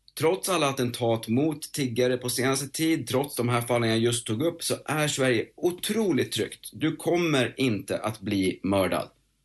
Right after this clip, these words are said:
Nästan ingen av er som ser det här kommer bli våldtagen. Ännu färre kommer att bli mördade.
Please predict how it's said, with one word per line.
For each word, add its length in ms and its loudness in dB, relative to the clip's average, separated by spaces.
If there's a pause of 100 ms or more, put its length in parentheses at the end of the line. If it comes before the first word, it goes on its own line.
(340)
Nästan 400 0
ingen 380 2
av 180 -2
er 100 2
som 160 -2
ser 220 2
det 60 0
här 220 0
kommer 240 0
bli 140 0
våldtagen. 680 0 (420)
Ännu 260 4
färre 400 0 (260)
kommer 280 0
att 140 -2
bli 100 0
mördade. 460 0